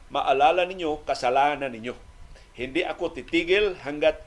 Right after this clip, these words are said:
hindi ninyo pinagsisihan yan. Otherwise, we just have to go through the natural process, which is to prosecute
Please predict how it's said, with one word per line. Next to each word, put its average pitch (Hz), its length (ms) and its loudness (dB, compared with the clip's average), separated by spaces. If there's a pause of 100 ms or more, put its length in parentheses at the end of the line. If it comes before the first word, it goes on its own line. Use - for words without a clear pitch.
hindi 147 400 -2
ninyo 165 400 -2
pinagsisihan 147 800 -4
yan. 131 240 -4 (560)
Otherwise, 139 800 2 (160)
we 117 80 -10
just 143 240 -4
have 160 240 2
to 143 80 -8
go 165 240 4
through 190 320 -4
the 139 140 0
natural 175 680 0 (400)
process, 156 580 0 (180)
which 147 220 -6
is 147 200 -6
to 139 100 -4
prosecute 190 680 -2